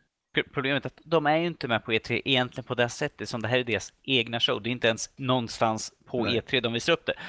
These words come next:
Speaker 1: Så de har ju verkligen dragit långt från, och de hade ju ingenting att visa upp heller för den delen. Som du sa, det är tre D S-spel. De hade ju
Speaker 2: Visst, de hade ju Star Fox Zero,
Speaker 1: Mm.
Speaker 2: och Star Fox Zero är väl den största av de, eh, spelen som man ser, för det är ändå,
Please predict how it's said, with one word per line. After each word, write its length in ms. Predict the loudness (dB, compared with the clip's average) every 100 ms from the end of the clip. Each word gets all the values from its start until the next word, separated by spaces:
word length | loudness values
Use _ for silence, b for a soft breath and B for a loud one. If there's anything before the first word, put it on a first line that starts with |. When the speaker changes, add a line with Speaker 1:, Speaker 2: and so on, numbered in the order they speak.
| B
Speaker 1:
Så 160 | -2
de 180 | 0 2
har 80 | 2
ju 60 | 4
verkligen 480 | 4 4 0 0 2
dragit 240 | 0 2
långt 180 | -2 0
från, 120 | 0
och 220 | 0 -4 -4
de 160 | -6
hade 360 | -4 -4 -4 -6
ju 60 |
ingenting 360 | -6 -8 -10 -10
att 140 | -6
visa 260 | -6 -4 -4
upp 160 | -6 -8
heller 260 | -8 -8
för 80 | -6
den 140 | -6
delen. 120 | -4 -4
Som 140 | -2
du 60 | 2
sa, 160 | 4
det 80 | 2
är 40 |
tre 260 | -2 0 0
D 140 | 2
S-spel. 540 | 0 0 -2 2 2 -2 B B B B B _ -4
De 100 | 0
hade 180 | 4 4
ju 60 |
Speaker 2:
Visst, 160 | 4 0
de 200 | 2 4
hade 220 | 4 4
ju 60 | 4
Star 340 | 4 4 4
Fox 280 | 4 0 0
Zero, 680 | 2 4 4 4 0 -2 -4 B 0
Speaker 1:
Mm. 360 | 2 2 2 -6
Speaker 2:
och 80 | -4
Star 220 | 2 2
Fox 220 | 4 0
Zero 320 | 2 4 6 6
är 120 | 6
väl 100 | 6
den 120 | 4
största 540 | 2 2 2 0 2 4
av 260 | 4 4
de, 300 | 2 0 -2
eh, 1300 | -8 -14 _ -14 -10 -6 -6 -6 -6 -8 -8 -8 -8
spelen 680 | -6 -4 -2 -2 -4 -6 -4
som 160 | 0 4
man 120 | 4
ser, 260 | 4 4 4
för 160 | 2
det 200 | 4 6
är 60 | 6
ändå, 420 | 4 4 4 2